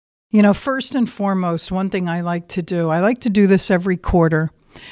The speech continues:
specifically, though, right at mid-year. I like to take time to reflect and analyze. You know, every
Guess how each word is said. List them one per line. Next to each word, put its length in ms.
specifically, 1040
though, 600
right 260
at 100
mid-year. 720
I 100
like 220
to 100
take 540
time 540
to 400
reflect 880
and 260
analyze. 840
You 120
know, 340
every 880